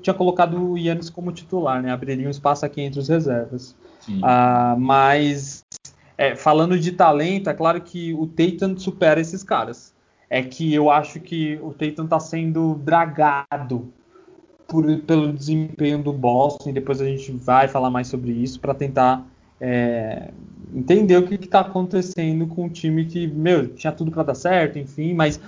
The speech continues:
Speaker 1: o Tatum é muito mais talentoso do que esses dois que a gente citou aqui, do Randall e, e do Jeremy.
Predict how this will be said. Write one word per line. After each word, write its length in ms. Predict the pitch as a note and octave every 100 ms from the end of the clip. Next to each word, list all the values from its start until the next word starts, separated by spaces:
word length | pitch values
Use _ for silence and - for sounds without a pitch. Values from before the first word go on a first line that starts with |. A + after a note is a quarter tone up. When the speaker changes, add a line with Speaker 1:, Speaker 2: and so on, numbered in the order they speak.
| -
Speaker 1:
o 60 | D3
Tatum 240 | D#3+ D#3+
é 60 | F3+
muito 260 | D#3+ F3+ F3+
mais 160 | E3+
talentoso 460 | E3 E3 D#3+ D3+ D3
do 100 | D3+
que 100 | D3+
esses 240 | C#3+ D3+
dois 200 | C3+ C3+
que 80 | C3
a 60 | D3
gente 160 | C#3
citou 240 | C#3 C#3 C3
aqui, 180 | B2+ C3
do 120 | C3
Randall 380 | A#2 B2+ C#3+ C3
e, 380 | B2 B2 A#2+ - C3+
e 20 |
do 200 | B2 B2
Jeremy. 560 | A#2+ A#2 B2 D3 E3